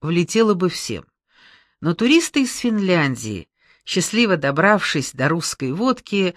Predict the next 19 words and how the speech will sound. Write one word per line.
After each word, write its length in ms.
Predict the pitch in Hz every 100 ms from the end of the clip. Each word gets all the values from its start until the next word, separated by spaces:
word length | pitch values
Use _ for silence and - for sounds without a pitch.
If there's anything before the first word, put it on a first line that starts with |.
| - -
оперативно 760 | - 156 185 208 - 277 226 208
напились 540 | 190 185 196 220 170
до 140 | 156 185
положения 920 | 175 170 170 180 190 165 147 135 123 -
рис 600 | 147 196 294 - - - _ _ _
и 80 | 180
колобродили 800 | - 147 139 143 180 240 202 185
до 240 | 151 156 147
утра 380 | 127 131 139
в 60 | 151
фойе, 560 | - 143 123 113 85 - _ _ - _ -
чем 160 | 294
удачно 500 | 214 165 175 - 175
отвлекли 680 | 175 151 143 147 143 147 139
внимание 600 | 139 139 139 190 233 233
гостиничного 840 | 170 135 - 180 170 151 - 147 139
начальства 760 | 127 - - 185 180 - 160
на 140 | 156 147
себя. 500 | - 139 110 85